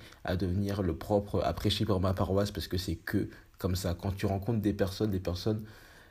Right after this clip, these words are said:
elles vont voir si tu crois en ton projet ou pas, tu vois. Et si t'es genre, « Ouais, bah écoute, euh, ouais, je fais de la musique, euh, voilà. » Les gens ne te suivront pas autant que ce qui pourrait te suivre. Je sais pas si j'ai été clair, mais c'est vraiment quelque chose que je voulais partager avec toi.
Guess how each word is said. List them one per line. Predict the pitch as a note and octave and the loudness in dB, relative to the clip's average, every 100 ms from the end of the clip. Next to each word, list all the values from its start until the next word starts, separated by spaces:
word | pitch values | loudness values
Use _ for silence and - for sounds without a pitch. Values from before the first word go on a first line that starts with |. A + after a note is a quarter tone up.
| - | -4
elles | F#2 | -2
vont | F#2 F#2+ | 0 0
voir | F#2 G2+ | 2 0
si | G2 | 0
tu | F#2 | -6
crois | - F2+ | -4 -4
en | |
ton | F2+ | -2
projet | E2+ - F2 | -4 -2 -2
ou | F2+ | -2
pas, | - - | -2 -4
tu | - | -2
vois. | E2+ F2 | -2 -2
Et | |
si | F2+ G2 | -2 -4
t'es | F#2 | -2
genre, « | F2 F2+ E2 | 0 0 0
Ouais, | D#2+ | -2
bah | C#2+ C#2+ | -2 -4
écoute, | C#2+ D2+ - | -4 -8 -6
euh, | - - - - - - | -6 -8 -12 -20 -20 -10
ouais, | F2+ E2+ | -4 -2
je | |
fais | - | -2
de | D#2+ | -2
la | D2+ | -2
musique, | D#2+ D2+ C#2+ D2 D2+ | -2 -4 -2 -4 -2
euh, | D2 D2 | -4 -2
voilà. » | - - - - - - - - - | -2 -2 -4 -10 -20 -20 -20 -20 -8
Les | E2+ F2+ | 0 2
gens | F#2+ G2+ | 4 2
ne | F#2 | 0
te | - | -2
suivront | F2 - F2+ F2 E2 | -6 0 0 0 -2
pas | - F2+ - - | 0 0 0 -6
autant | G#2 F#2+ F#2+ G#2+ - - _ - | -6 -2 -2 -2 -10 -20 _ -6
que | |
ce | F#2 | -4
qui | - | -2
pourrait | F#2 F#2 F2+ F2+ - - - - | -4 -2 -2 -2 -4 -20 -20 -6
te | D#2+ | -6
suivre. | - D2 - - - - - - | -6 -8 -8 -10 -20 -20 -20 -6
Je | - | -2
sais | F2 | -2
pas | F2+ G#2 | 2 2
si | - G#2 | 4 4
j'ai | |
été | G2 F#2 | 4 2
clair, | F2 F#2 G2 | 0 2 2
mais | F#2 | 2
c'est | F2 | 0
vraiment | E2+ F2+ F#2+ | 0 2 2
quelque | F#2 F2+ | 0 -2
chose | F#2 F#2 | -2 -4
que | F#2 | -2
je | |
voulais | F#2 F2 | 0 0
partager | F2+ F2+ E2+ F2+ | 0 -2 0 0
avec | E2 E2 | -2 -4
toi. | - F#2+ - | 0 -2 -2